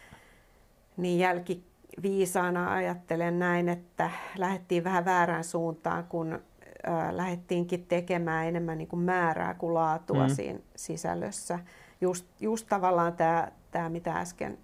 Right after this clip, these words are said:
Speaker 1: äsken tuossa sanoit, niin ajatuksena ehkä myös niin kuin syöttää hakukoneille nyt mahdollisimman paljon,
Speaker 2: Mm.
Speaker 1: paljon A P-automaatioon liittyvää juttua, niin sitä sisältöä teetettiin silloin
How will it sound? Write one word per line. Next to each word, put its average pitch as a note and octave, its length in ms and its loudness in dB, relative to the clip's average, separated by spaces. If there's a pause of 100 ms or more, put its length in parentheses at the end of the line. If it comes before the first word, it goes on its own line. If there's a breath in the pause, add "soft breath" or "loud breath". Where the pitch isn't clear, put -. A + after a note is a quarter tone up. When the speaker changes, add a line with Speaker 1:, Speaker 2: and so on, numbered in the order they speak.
Speaker 1:
äsken F3 340 -4
tuossa F3 200 -6
sanoit, F3 440 -2
niin D#3+ 120 -2
ajatuksena F3 680 0 (200)
ehkä E3+ 260 -4
myös E3+ 380 -2
niin E3 180 -4
kuin F3 180 -2 (460 loud breath)
syöttää F3+ 460 2
hakukoneille E3+ 840 2
nyt E3 220 -6
mahdollisimman E3+ 580 -2
paljon, E3 440 0
Speaker 2:
Mm. C#3 220 4
Speaker 1:
paljon E3+ 360 2
A D#3+ 100 -2
P-automaatioon F3 880 -2
liittyvää E3+ 440 -2
juttua, F3 500 -4
niin E3+ 220 -4
sitä F3+ 240 -6
sisältöä F#3 540 0
teetettiin F3 680 0
silloin D#3+ 480 -2